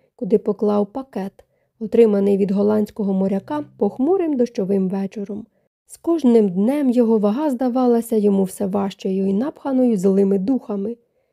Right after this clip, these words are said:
Місяць був у зеніті, коли велика шлюпка досягла берега острова Орлеан,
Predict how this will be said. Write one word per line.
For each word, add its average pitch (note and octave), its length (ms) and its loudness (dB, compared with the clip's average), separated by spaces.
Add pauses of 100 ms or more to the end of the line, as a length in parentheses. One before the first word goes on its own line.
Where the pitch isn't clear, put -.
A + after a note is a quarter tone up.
(160)
Місяць D4 480 -2
був G3+ 320 2
у A#3+ 120 0
зеніті, A3 680 0 (240)
коли G3 220 0
велика G3+ 380 2
шлюпка D4 480 -6
досягла B3+ 500 0
берега G3+ 440 0
острова G3+ 480 -2
Орлеан, A#3+ 640 -2